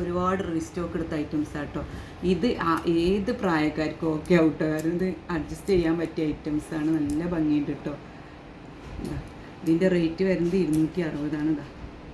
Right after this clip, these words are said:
രണ്ട്, രണ്ട്, രണ്ട് മൂന്ന്, രണ്ട് നാല് ആയിരിക്കും ഒക്കെ ഓക്കെ ആവും. ഇനി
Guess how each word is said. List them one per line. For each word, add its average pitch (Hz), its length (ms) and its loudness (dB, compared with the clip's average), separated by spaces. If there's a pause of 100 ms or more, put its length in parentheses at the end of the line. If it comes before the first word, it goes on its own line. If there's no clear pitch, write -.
(680)
രണ്ട്, 170 360 6 (140)
രണ്ട്, 170 360 2 (160)
രണ്ട് 165 220 2 (160)
മൂന്ന്, 165 300 2
രണ്ട് 160 200 2 (140)
നാല് 156 220 0
ആയിരിക്കും 160 260 -2
ഒക്കെ - 280 -8 (120)
ഓക്കെ 156 240 -4
ആവും. 165 160 0
ഇനി 170 80 4